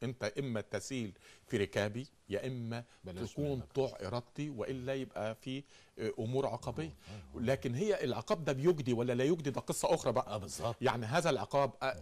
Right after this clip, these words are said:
Speaker 1: في وجهة نظر لكثير جدًا من المراقبين
Speaker 2: مم.
Speaker 1: إن متضرر منه العالم الغربي والولايات المتحدة الأمريكية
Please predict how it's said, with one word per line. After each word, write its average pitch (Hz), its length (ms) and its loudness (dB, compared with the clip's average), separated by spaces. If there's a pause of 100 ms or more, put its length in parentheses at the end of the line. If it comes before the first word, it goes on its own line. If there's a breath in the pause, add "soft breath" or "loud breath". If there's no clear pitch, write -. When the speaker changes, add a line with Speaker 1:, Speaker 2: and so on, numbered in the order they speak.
(140)
Speaker 1:
في 170 160 -2
وجهة 151 380 0
نظر 131 220 -2
لكثير 107 320 -6
جدًا 127 220 -2
من 110 160 -4
المراقبين 107 680 -4 (260 loud breath)
Speaker 2:
مم. - 60 -14 (120)
Speaker 1:
إن 135 300 0
متضرر 156 540 2
منه 131 460 -2
العالم 113 380 0
الغربي 113 260 -2
والولايات 113 240 0
المتحدة 113 340 -6
الأمريكية 117 520 -4